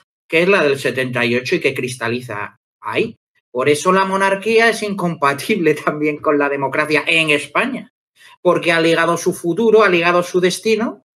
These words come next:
a, a lo que tenemos ahora, a la oligarquía de partidos. Su papel en la misma es fundamental. No se puede entender el naci-, la transición ni el nacimiento de la partidocracia si no fuera por la monarquía,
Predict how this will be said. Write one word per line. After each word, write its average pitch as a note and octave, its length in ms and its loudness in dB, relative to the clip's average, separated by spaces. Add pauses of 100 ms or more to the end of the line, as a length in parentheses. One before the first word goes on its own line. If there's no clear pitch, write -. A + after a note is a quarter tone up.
(760)
a, C3 640 2 (280)
a D#3 100 0
lo D3+ 120 2
que D3+ 100 -2
tenemos F3+ 400 -2
ahora, F#3 380 4
a D#3+ 40 2
la D#3+ 60 4
oligarquía D#3 440 2
de D3 120 2
partidos. G#3 540 -2
Su F3 120 -4
papel A#3 320 0
en A#3 120 2
la A3+ 100 2
misma A#3+ 240 2
es A#3 80 -4
fundamental. F#3 1040 0
No F#3+ 100 -4
se G3+ 160 -2
puede F#3+ 560 4
entender D#3+ 580 0
el E3+ 160 -2
naci-, D#3 360 -8
la D3 140 -6
transición D#3 540 -2
ni D#3 60 -6
el C#3 100 -6
nacimiento D3 560 -4
de C3+ 100 -4
la C3+ 120 -6
partidocracia C#3 800 -6 (560)
si G3 140 0
no G3 100 4
fuera F#3+ 280 2
por E3 120 -2
la D3+ 140 0
monarquía, C#3 720 -4